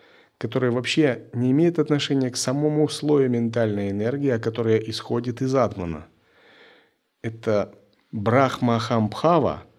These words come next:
наделенная очень возвышенной, очень тонкой энергией, превы-, превосходящей ум.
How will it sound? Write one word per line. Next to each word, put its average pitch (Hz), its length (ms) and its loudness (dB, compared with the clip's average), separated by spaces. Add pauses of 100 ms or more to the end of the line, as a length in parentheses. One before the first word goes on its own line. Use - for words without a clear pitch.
(380)
наделенная 127 840 2
очень 151 380 0
возвышенной, 151 640 0 (160)
очень 120 480 -2
тонкой 151 680 0 (440)
энергией, 143 540 2
превы-, 131 340 0
превосходящей 147 920 0
ум. 107 280 -4